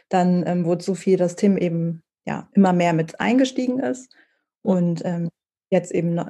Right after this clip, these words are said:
Speaker 1: noch mit, ähm, ja, mit meiner Freundin. Und das macht einfach noch mal so viel mehr Spaß, finde ich, weil es einfach auch noch so eine andere Dynamik kriegt und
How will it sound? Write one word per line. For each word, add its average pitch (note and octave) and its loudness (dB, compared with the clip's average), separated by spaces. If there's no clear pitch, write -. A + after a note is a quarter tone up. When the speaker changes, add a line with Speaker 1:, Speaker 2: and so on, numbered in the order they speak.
Speaker 1:
noch G3+ -4
mit, G#3 -2
ähm, G3 -6
ja, E3+ -6
mit E3 -6
meiner F3+ -6
Freundin. G#3+ -2
Und F#3+ 2
das F3 -6
macht G3 2
einfach F3+ 0
noch F#3 2
mal F#3 2
so F3 -6
viel G3 -2
mehr F#3 0
Spaß, G3 -4
finde D#3 0
ich, D#3+ -10
weil E3 0
es E3 -6
einfach F3+ -8
auch F3+ -6
noch F3+ 0
so - -6
eine F3 -4
andere F#3 -2
Dynamik G#3 0
kriegt - -10
und F3+ -4